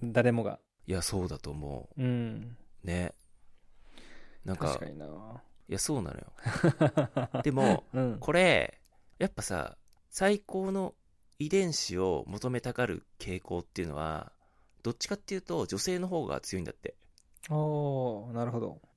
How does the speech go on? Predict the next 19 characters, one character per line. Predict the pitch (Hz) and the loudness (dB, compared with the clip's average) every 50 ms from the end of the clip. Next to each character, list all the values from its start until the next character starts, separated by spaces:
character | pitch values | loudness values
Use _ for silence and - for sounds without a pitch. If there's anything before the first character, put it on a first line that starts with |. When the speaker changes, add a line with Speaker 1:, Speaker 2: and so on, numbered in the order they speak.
| _ - | _ -4
Speaker 2:
要 | 139 127 | -2 0
は | 113 104 | 0 2
男 | - 170 175 185 190 | 2 2 0 0 -2
性 | 196 - - 185 185 180 | -4 -4 -4 -4 -2 -2
が | 185 196 202 190 139 - - - _ _ - - _ _ - | -2 -2 0 0 -2 -2 -4 -8 _ _ -20 -20 _ _ -8
女 | - 95 | -6 -6
性 | - - 120 | -4 -2 -2
を | 113 | -2
選 | 110 110 117 110 | 0 0 0 -2
ぶ | 92 | -2
時 | - - - - | -4 -8 -10 -8
よ | 64 | -8
り | 78 | -8
も、 | 85 90 87 82 | -6 -8 -8 -8
女 | - - 107 | -8 -8 -6
性 | 135 - 190 190 185 | -4 -2 -2 -2 -2
が | 202 214 233 - - - - _ - - - _ _ _ | -2 -2 -2 -4 -4 -8 -12 _ -20 -20 -20 _ _ _
男 | - 95 101 107 101 | -4 -4 -4 -4 -4
性、 | - 104 104 101 98 | -4 -2 -2 -2 -2